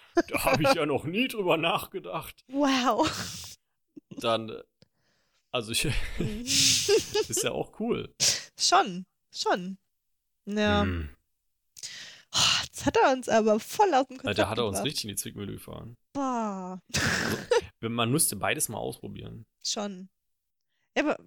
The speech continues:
Speaker 2: also wahrscheinlich, wenn du's auf, auf das, auf das Ansehen bringst, ist wahrscheinlich tatsächlich besser für dich, wenn du dumm bist und alle denken, du seist schlau, als wenn du super schlau bist und alle denken, du seist dumm.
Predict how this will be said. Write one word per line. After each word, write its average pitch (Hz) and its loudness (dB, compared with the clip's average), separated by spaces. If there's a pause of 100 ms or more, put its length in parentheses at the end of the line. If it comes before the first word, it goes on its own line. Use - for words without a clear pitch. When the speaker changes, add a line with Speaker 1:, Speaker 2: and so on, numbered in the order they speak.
(120)
Speaker 2:
also 240 -4
wahrscheinlich, 247 -4
wenn 240 -10
du's 247 -12
auf, 220 -2 (640)
auf - -6 (120)
das, - -6 (240)
auf - -4
das - -8
Ansehen 302 0
bringst, 285 -6 (680)
ist 240 0
wahrscheinlich 226 2
tatsächlich 214 0 (340)
besser 202 2
für 226 0
dich, 208 0
wenn 202 -2
du 214 -2
dumm 214 -2
bist 196 -2
und - -12
alle 190 2
denken, 196 -2
du 196 -2
seist 190 -4
schlau, 190 -2 (880)
als - -4
wenn 208 0
du 202 0
super 196 0
schlau 202 2
bist 196 -2
und 190 -8 (180)
alle 196 -2
denken, 180 -2
du 185 -6
seist 185 -2
dumm. 196 -4